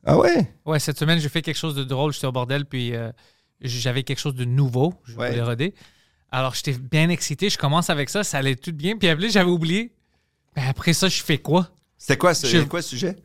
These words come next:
Speaker 2: C'était parce que je parlais de la différence entre l'humour, euh, anglophone puis francophone.
Speaker 1: OK.
Speaker 2: Parce que j'ai fait les deux. Puis la grande différence, c'est qu'en anglais, on a beaucoup de weirdos à Montréal. C'est des vrais weirdos que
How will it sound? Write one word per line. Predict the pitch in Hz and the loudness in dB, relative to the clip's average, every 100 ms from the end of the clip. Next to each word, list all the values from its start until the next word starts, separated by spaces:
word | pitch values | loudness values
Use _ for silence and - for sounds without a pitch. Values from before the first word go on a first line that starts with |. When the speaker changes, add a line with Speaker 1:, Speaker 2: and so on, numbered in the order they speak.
| _ | _
Speaker 2:
C'était | - 185 147 175 165 151 | 0 0 2 2 2 0
parce | 156 | -4
que | - | -4
je | 147 | -2
parlais | - 147 190 | 0 0 -2
de | 160 | -6
la | - 139 | 0 0
différence | 131 135 135 156 175 | 0 0 0 0 -2
entre | 143 151 - | -4 -6 -2
l'humour, | 139 131 131 139 156 143 127 | -2 0 0 -2 -2 -6 -6
euh, | 120 113 | -4 -2
anglophone | 127 127 123 151 | -2 -2 -2 -4
puis | 147 | -4
francophone. | 131 127 120 117 170 226 - | -4 -4 -6 -8 -10 -12 -8
Speaker 1:
OK. | - 214 - | 0 0 0
Speaker 2:
Parce | 110 | -6
que | - | -10
j'ai | |
fait | 117 131 | -8 -8
les | 127 | -8
deux. | 123 175 - - _ | -6 -8 -10 -20 _
Puis | - | -6
la | 135 135 | -2 -2
grande | 131 151 170 | 0 0 0
différence, | 170 139 147 170 | 0 0 0 -2
c'est | - 123 | -6 -8
qu'en | - 117 - 123 | -6 -8 -2 0
anglais, | 127 117 131 185 - | 0 0 -2 -4 -6
on | 120 120 | -8 -6
a | 113 110 113 _ | -6 -8 -14 _
beaucoup | - 196 180 | -8 -4 -2
de | 143 | -2
weirdos | 131 131 127 127 | -2 -4 -4 -2
à | 120 | -2
Montréal. | 117 117 113 - _ _ | -2 -4 -6 -10 _ _
C'est | - | -4
des | 139 | 0
vrais | 127 135 147 170 | 2 2 4 4
weirdos | 135 139 127 120 113 _ _ _ _ | 4 4 4 0 -4 _ _ _ _
que | - 139 127 | 2 4 4